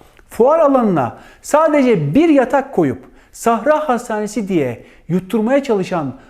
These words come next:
muhalefet mi güvenilir? Yoksa salgının dünyayı esir aldığı iki bin yirmi yılında bile sekizi şehir hastanesi olmak üzere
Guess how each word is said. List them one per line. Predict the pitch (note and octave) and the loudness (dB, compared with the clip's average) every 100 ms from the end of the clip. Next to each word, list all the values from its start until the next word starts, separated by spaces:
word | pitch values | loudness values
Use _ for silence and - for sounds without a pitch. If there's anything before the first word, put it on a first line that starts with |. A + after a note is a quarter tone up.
| _ | _
muhalefet | - D3+ E3 D#3+ D#4+ D#4+ | -4 -2 -2 -2 -4 -2
mi | A#3 | -2
güvenilir? | G#3 G3+ G3+ D4 D4 - _ _ _ - | 0 0 -2 -4 -6 -20 _ _ _ -4
Yoksa | D3+ A3 - D#3+ A#2+ - - _ | 0 0 -2 -4 -4 -10 -20 _
salgının | - F3 F3+ F#3+ A#3+ D4+ B3 | -12 -4 -2 -2 -2 0 -2
dünyayı | G#3 A3 A3+ B3+ | -2 -2 0 -2
esir | G3 A#3+ | -4 -2
aldığı | B3 F#3+ D3 C#3 A#2+ - _ - | 0 0 -2 -6 -8 -14 _ -14
iki | E3+ - A#3+ | -12 -6 -2
bin | B3 A#3 | 0 0
yirmi | G3+ A3 D4+ | -2 0 0
yılında | B3+ A#3 A3 G#3 | 0 0 0 0
bile | D#3+ A#2+ A2 _ _ | -2 -6 -10 _ _
sekizi | - - A3+ A3+ C4 D#4+ | -16 -4 -4 -2 0 0
şehir | - A3+ D4 | 0 -2 -2
hastanesi | C#4+ G#3+ - G3 G3+ B3+ | -2 -8 -6 -6 -4 -2
olmak | F3+ F3+ F#3 | -2 -2 -6
üzere | C3 A#2 A2 | -8 -8 -10